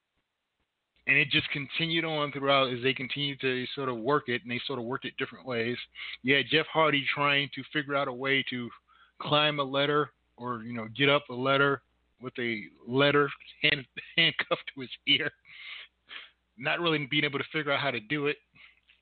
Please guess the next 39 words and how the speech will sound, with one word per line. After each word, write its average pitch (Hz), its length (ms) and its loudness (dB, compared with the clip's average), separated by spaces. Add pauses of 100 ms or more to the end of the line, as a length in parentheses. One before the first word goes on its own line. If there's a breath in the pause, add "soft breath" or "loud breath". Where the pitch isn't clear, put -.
(1000)
but 143 140 2 (100)
using 160 520 0
the 131 240 -2 (300)
letter 147 420 4
that 127 160 2
was 127 180 -4 (100)
handcuffed 143 420 0
to 135 80 -10
his 123 140 -6
ear 139 140 -2
as 123 80 -4
a 117 60 -4
weapon 120 460 -4
to 127 120 -8
attack 131 380 -2
A 143 200 4
J, 120 260 -2 (320 loud breath)
also 135 380 -2
brilliant. 120 420 -6 (1900 soft breath)
You 135 180 0
had 143 180 4
A 160 140 4
J 156 180 4 (100)
Styles 151 400 0
trying 139 160 0
to 120 60 -10
figure 135 260 -6
out, 131 200 -2 (200)
uh, 120 280 -4 (100)
with, 127 200 -8 (120)
uh, 117 240 -4 (140)
Sami 143 300 0
Zayn 143 280 4
handcuffed 147 680 0
to 127 100 -8
him, 127 120 -8
how 131 240 0
he's 127 140 -6
gonna 127 200 -6